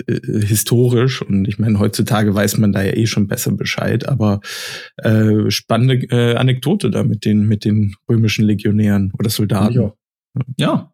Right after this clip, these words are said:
Speaker 3: so.
Speaker 1: Ja, cool.
Speaker 2: Ich glaube, nachdem, nachdem dann, ich glaube, in Europa der erste, ähm, festgehaltene Weinproduzent war, glaube ich, Ungarn und die Franzosen haben's dann als erstes, äh, professionalisiert,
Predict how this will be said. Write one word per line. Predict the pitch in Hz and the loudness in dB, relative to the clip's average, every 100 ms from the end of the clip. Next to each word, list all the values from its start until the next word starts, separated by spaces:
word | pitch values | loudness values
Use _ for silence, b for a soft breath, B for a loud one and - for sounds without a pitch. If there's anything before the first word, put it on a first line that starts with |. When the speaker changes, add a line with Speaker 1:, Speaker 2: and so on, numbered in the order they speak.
| - | -2
Speaker 3:
so. | 120 220 | 2 2
Speaker 1:
Ja, | 151 | 2
cool. | 156 | 2
Speaker 2:
Ich | |
glaube, | 123 151 147 | 2 4 4
nachdem, | 131 117 135 165 131 | 2 0 0 0 2
nachdem | 117 - - 160 185 | -2 -2 -2 0 0
dann, | 175 165 - | -2 -2 -6
ich | - | -4
glaube, | 139 120 | -2 0
in | 104 | 0
Europa | 104 101 147 - 160 151 | 0 2 0 0 -2 0
der | 127 - | -2 -2
erste, | 156 139 - - 123 123 _ _ _ _ - | 0 0 -2 0 0 0 _ _ _ _ -4
ähm, | 98 98 | 0 0
festgehaltene | - 117 117 - 110 107 107 117 101 95 | 0 -2 -2 0 2 2 0 0 0 0
Weinproduzent | 98 123 117 117 110 117 110 | 0 0 2 0 0 -2 0
war, | |
glaube | 107 101 | 2 0
ich, | 101 | 0
Ungarn | 120 151 156 123 123 | 2 2 4 2 2
und | 113 104 | 2 0
die | |
Franzosen | 101 104 98 - 123 139 120 | 0 0 -2 2 2 2 2
haben's | 113 107 - | 0 0 -2
dann | 101 | -2
als | 98 - | -2 -2
erstes, | 117 117 - 113 101 - | -2 -2 -4 -6 -8 -6
äh, | 107 90 | -4 -4
professionalisiert, | - 104 - 101 - 90 92 87 98 92 | -4 -8 -8 -10 -4 0 0 -2 -2 -2